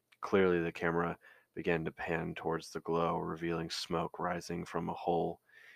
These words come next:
with the tips of flames peeking over the top. Wilson paused at this point. "Are you sure you want to see this?" he asked me.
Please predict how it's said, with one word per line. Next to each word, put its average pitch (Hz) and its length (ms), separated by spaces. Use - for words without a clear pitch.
with 92 120
the 82 80
tips - 500
of 78 100
flames 82 720
peeking - 340
over 165 240
the 170 120
top. - 360
Wilson 92 340
paused 87 400
at 82 160
this 85 160
point. 85 440
"Are 82 80
you 82 120
sure - 380
you 82 160
want 82 180
to - 60
see 85 200
this?" 80 240
he 85 140
asked 80 360
me. 82 240